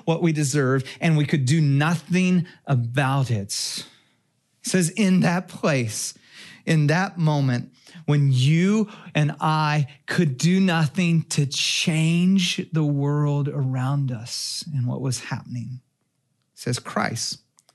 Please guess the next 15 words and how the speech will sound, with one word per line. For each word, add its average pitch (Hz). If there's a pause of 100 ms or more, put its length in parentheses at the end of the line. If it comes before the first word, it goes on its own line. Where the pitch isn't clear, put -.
(360)
died 135 (240)
for 120 (880)
the 113
ungodly." 113 (1300)
Now, 131 (440)
I 131
love 151
that. - (1300)
'Cause -
Paul, - (240)
Paul 196
knew 180
who 170
he 170
was 160